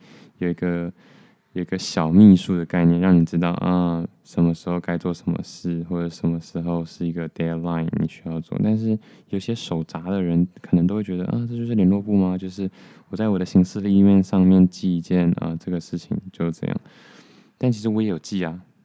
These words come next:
只是拖延了，我就想说，啊，那拖看看会怎样？结果拖了，啊，没事，那就再拖，那再拖，那就，就没有然后。尤其这种事情很多都是一种你对自己的要求，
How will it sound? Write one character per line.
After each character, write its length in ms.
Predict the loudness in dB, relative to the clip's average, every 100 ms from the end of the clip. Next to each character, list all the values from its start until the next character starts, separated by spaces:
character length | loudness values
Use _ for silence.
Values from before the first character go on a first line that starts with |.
| _
只 140 | -12
是 260 | -6 -6 -6 _ _ _ _ _ _ -12
拖 200 | -4 -2
延 180 | 0 0
了， 140 | -2
我 80 | -6
就 120 | -6
想 100 | -4
说， 100 | -4
啊， 300 | -2 -2 0
那 160 | 0 -2
拖 180 | -4 0
看 140 | 0
看 180 | 2 0
会 100 | -2
怎 120 | -4
样？ 100 | -6 -8
结 80 | -8
果 100 | -8
拖 260 | -6 -4
了， 80 | -4 -4
啊， 140 | -6 -2
没 200 | -2 -2
事， 200 | -2 0
那 100 | 0
就 100 | -4
再 240 | -6 -6
拖， 260 | -6 -6 -4
那 80 | -2
再 160 | -4
拖， 160 | -4 -4
那 120 | -4
就， 180 | -4 -6 _ _ _ _ _ _ _ _ _ _ _ -6
就 120 | 0
没 160 | 4 4
有 100 | 2
然 200 | -4 -8
后。 240 | -6 -6 -8 _ _ _ _ _ _ -8
尤 100 | -6
其 180 | -4 0
这 60 |
种 180 | 2 2
事 140 | 2
情 120 | 2 4
很 160 | 4
多 140 | 2 0
都 140 | -4
是 360 | -2 2 4 2 0
一 100 | -2
种 220 | 0 0
你 140 | 0 -2
对 160 | -4 -6
自 180 | -4 -4
己 60 |
的 60 | -4
要 120 |
求， 100 | -6